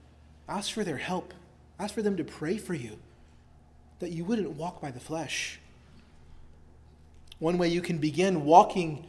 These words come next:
by the Spirit is to drag your sin into the light. Don't grieve the Holy Spirit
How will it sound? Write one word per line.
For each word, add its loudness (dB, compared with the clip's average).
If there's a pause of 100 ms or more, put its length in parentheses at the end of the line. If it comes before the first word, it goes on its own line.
by 6
the 2
Spirit 2
is 0
to 4 (180)
drag 6
your 4
sin 4
into 0
the 4
light. -2 (1080)
Don't -4
grieve -2
the -4
Holy -4
Spirit -4